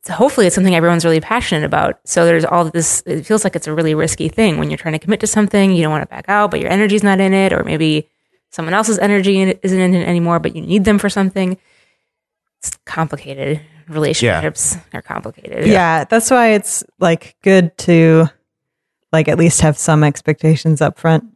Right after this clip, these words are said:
Speaker 3: about
Speaker 2: Mm-hmm.
Speaker 3: stuff. Like, I feel like, uh, with Widget Satchel, like, I, like, had a different understanding than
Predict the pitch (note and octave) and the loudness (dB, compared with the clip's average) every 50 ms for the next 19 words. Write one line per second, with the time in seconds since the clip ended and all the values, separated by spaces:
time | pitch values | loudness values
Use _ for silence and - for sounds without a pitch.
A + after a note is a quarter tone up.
0 | _ _ _ - F3 D3 D#3 F3 F3 F3+ F3 - - - B3 B3 A#3+ - A3+ G#3 | _ _ _ -2 0 2 2 2 2 2 0 -2 -2 0 0 0 2 2 2 2
1 | G3 - _ _ - - _ - F#3+ G3+ - - A#3+ A3+ G#3+ G3+ F#3+ F3 E3 - | 2 0 _ _ -20 -14 _ -2 0 0 2 4 4 4 6 4 4 2 0 -4
2 | - - - - _ _ _ _ _ _ _ _ _ _ _ - - - _ _ | -14 -20 -20 -20 _ _ _ _ _ _ _ _ _ _ _ -20 -20 -20 _ _
3 | _ _ _ _ _ _ _ _ _ - G3 F3+ E3+ D#3+ D#3+ D#3 D3+ D3+ C3 - | _ _ _ _ _ _ _ _ _ 0 2 2 2 2 2 2 2 0 0 0
4 | - E3 - _ _ - F3 E3+ D3+ F3+ A#3 C#4 F4 F4 - - - C#3+ C#3+ C#3+ | -2 -4 -6 _ _ 2 2 2 4 4 2 2 2 0 0 0 0 0 0 0
5 | - - E3+ D3+ D3 D3 D3 D3+ D3+ D3 _ _ _ _ _ _ _ _ _ - | -2 0 0 2 4 4 4 2 2 0 _ _ _ _ _ _ _ _ _ -2
6 | E3 D#3+ D3+ D3 - - - _ _ _ _ _ _ _ _ _ _ _ _ _ | 0 2 2 0 -2 -6 -20 _ _ _ _ _ _ _ _ _ _ _ _ _
7 | _ _ _ _ _ _ _ _ _ _ _ _ - - - G3 F#3 F3 E3+ E3+ | _ _ _ _ _ _ _ _ _ _ _ _ -10 -2 0 2 4 4 6 6
8 | E3+ E3 E3 D#3+ D#3+ D#3+ D#3 D#3 - - _ - - - _ _ _ _ _ _ | 6 6 6 6 6 6 6 4 4 0 _ -12 -20 -20 _ _ _ _ _ _
9 | _ _ _ _ _ _ _ _ _ _ _ _ _ _ _ _ _ _ - F3+ | _ _ _ _ _ _ _ _ _ _ _ _ _ _ _ _ _ _ 2 4
10 | F3 E3 - - E3 E3+ E3+ E3+ D3+ F3 E3 - F3 E3+ E3 D#3+ D3+ - - E3 | 4 4 4 4 2 4 4 4 4 2 2 4 4 4 6 4 4 2 2 2
11 | D#3+ D#3 D#3 D#3 D#3 D#3 D3+ D3+ C#3+ - _ _ _ _ _ _ - C#3 - D#3+ | 4 4 6 6 6 6 4 4 2 0 _ _ _ _ _ _ -6 0 2 4
12 | D#3 D3+ D3+ D3 D3 D3+ D3 | 4 6 6 6 6 6 4